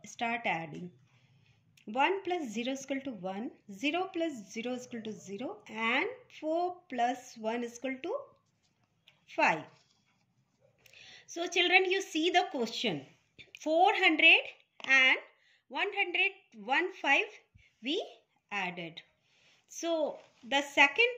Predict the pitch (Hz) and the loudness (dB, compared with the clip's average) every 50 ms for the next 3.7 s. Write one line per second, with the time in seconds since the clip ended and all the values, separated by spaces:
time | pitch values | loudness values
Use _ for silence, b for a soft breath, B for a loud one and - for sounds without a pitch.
0 | - - _ _ _ _ - 247 262 269 269 254 - - 320 311 285 269 294 339 | -8 -16 _ _ _ _ -10 -8 -6 -6 -6 -6 2 6 6 6 8 6 4 2
1 | - - - - - 262 269 285 233 220 294 330 - - 311 302 302 - - 359 | -2 -12 -20 -6 0 0 0 0 0 -4 -6 -6 -4 -8 -8 -8 -6 -2 -2 0
2 | 339 359 403 622 - - - - _ b b b b b b b b b b b | 2 4 2 2 0 -2 -10 -18 _ b b b b b b b b b b b
3 | b - - 240 254 247 269 294 302 294 330 339 359 | b -10 -4 -4 -2 2 4 2 4 4 4 2 2